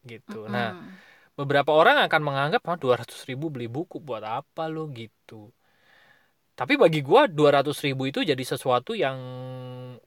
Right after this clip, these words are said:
Speaker 1: berharga buat kehidupan gue gitu. Bagi gua adalah investasi, tapi bagi orang lain adalah buang duit.
Speaker 2: Buang duit.
Speaker 1: Gitu. Apalagi contohnya?
Speaker 2: Ya yang gua alamin tadi aja, awal celetukan gue ke Ari.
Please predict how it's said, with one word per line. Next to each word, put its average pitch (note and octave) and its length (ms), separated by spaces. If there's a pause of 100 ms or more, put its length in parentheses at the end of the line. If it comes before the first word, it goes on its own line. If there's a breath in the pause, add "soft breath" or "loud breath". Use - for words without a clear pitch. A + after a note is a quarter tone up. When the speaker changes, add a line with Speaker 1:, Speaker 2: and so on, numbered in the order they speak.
(340)
Speaker 1:
berharga F3+ 640
buat C#3+ 160
kehidupan C3 460
gue C3+ 260
gitu. A2 260 (140)
Bagi C#3+ 400
gua G3 240
adalah D3+ 160
investasi, C#3 640
tapi D3+ 240
bagi B2 240
orang A#2+ 240
lain D#3 240
adalah C#3 240 (640)
buang A2 160
duit. A#2 160
Speaker 2:
Buang F#3 160
duit. F#3 220 (180)
Speaker 1:
Gitu. A2 400 (320)
Apalagi D3 320
contohnya? G#2+ 320 (480 soft breath)
Speaker 2:
Ya G3+ 160
yang G#3+ 320
gua G3 160
alamin G3 320
tadi F#3+ 320
aja, G#3 480 (160)
awal G3 560
celetukan G3 720
gue F#3+ 240
ke - 80
Ari. G3 400